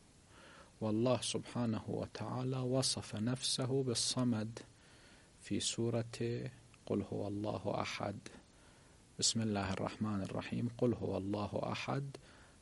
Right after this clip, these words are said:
الله الصمد، يعني الله سبحانه وتعالى الغني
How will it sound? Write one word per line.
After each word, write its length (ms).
الله 640
الصمد، 1040
يعني 300
الله 340
سبحانه 640
وتعالى 840
الغني 680